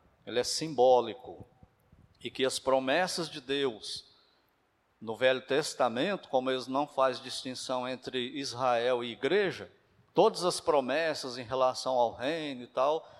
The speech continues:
Deus está cumprindo as que ele ainda não cumpriu na igreja hoje, e depois no estado eterno. Entenderam isso? Amilenismo. E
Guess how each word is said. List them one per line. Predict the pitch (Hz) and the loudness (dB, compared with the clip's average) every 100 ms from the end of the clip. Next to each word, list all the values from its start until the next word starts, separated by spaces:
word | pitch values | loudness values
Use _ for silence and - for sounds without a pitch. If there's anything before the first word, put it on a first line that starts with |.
| - _ _ _ | -20 _ _ _
Deus | 113 123 143 | 0 2 2
está | 143 - | 0 0
cumprindo | 143 147 131 135 139 135 | 2 2 0 -2 -4 -2
as | 135 - | -4 -4
que | 135 | -2
ele | 131 127 | -2 -2
ainda | 123 123 | -4 -4
não | 120 151 | -2 -4
cumpriu | 165 135 117 147 202 | -4 -6 -6 -6 -4
na | 139 131 | -4 -4
igreja | 185 175 135 165 175 | -4 -2 0 -2 -2
hoje, | 214 175 160 120 101 - _ _ _ _ | -2 0 0 -2 -6 -18 _ _ _ _
e | 113 | -4
depois | 131 156 - 151 175 | 2 2 4 4 4
no | 196 | -2
estado | 202 - 160 151 | -6 -2 -2 -2
eterno. | 190 190 156 120 98 95 92 _ _ _ _ _ _ _ _ _ _ - | -4 -2 0 0 -2 -8 -20 _ _ _ _ _ _ _ _ _ _ -10
Entenderam | 117 110 139 143 135 | -6 0 2 2 0
isso? | 175 - 143 | -2 -2 0
Amilenismo. | 175 180 175 175 156 135 113 92 87 _ _ _ _ _ _ _ _ _ _ _ - | 0 -2 -4 -4 -2 -4 -4 -8 -18 _ _ _ _ _ _ _ _ _ _ _ -4
E | 113 139 139 131 135 | 0 2 2 0 -2